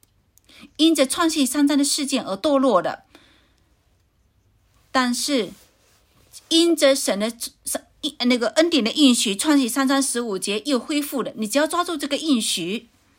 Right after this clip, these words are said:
你抓住这个应许，生活呢，还是失去这个应许去成功？各位，我们的教会要以礼拜为中心，要以神的应许、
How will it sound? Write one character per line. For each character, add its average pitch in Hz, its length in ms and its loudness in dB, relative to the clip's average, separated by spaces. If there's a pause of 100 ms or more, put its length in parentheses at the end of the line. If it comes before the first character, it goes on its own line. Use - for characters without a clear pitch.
(1400)
你 240 100 0
抓 349 200 0
住 370 100 -6
这 302 100 -4
个 - 100 -14
应 294 200 2
许， - 180 -4
生 294 220 0
活 254 160 -2
呢， 220 120 -2
还 277 220 -4
是 277 220 -2
失 330 180 -2
去 330 160 -2
这 262 120 -2
个 240 100 -4
应 226 340 -2
许 196 320 -6 (200)
去 247 320 -2
成 226 300 -4
功？ 262 360 0 (3250)
各 226 160 -2
位， 180 280 -2 (600)
我 220 120 -2
们 202 120 -2
的 240 60 0
教 302 220 0
会 285 120 2
要 277 120 4
以 208 220 -4
礼 185 140 -4
拜 247 160 -4
为 185 120 -4
中 254 180 -2
心， 277 340 0 (760)
要 285 260 0
以 233 160 -4
神 233 160 -2
的 226 200 -6
应 277 240 2
许、 208 360 -6